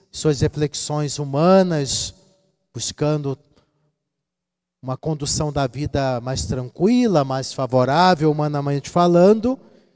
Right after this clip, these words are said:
que ele poderia trilhar, como tantos jovens, na nossa realidade hoje social, mas a se-, Deus que seduz, nós não conseguimos resistir.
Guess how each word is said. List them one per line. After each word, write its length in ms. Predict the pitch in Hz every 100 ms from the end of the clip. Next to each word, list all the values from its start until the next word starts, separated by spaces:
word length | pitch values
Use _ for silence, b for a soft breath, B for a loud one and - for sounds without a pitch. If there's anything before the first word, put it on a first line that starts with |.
| _
que 100 | -
ele 140 | 190 185
poderia 480 | 180 170 170 156 156
trilhar, 420 | 170 165 165 220
como 220 | 202 185
tantos 400 | 208 294 - 202
jovens, 880 | - 165 226 233 240 262 - - - _ _ _ _ _ _ _ _ -
na 100 | 147
nossa 320 | 160 151 160
realidade 760 | 151 151 147 143 143 147 135
hoje 400 | 143 165 185 -
social, 760 | 139 151 135 - 135 139 190 220 _ _ _ _ _ -
mas 220 | 139 151
a 60 |
se-, 360 | 139 - - 175
Deus 560 | 131 180 220 269 - -
que 160 | 214
seduz, 960 | - - 175 135 180 233 240 - - - _ _ _ _ _ _ -
nós 260 | 143 143
não 100 | 156
conseguimos 720 | 147 151 - 147 131 139 139 143
resistir. 680 | 135 123 131 - - 85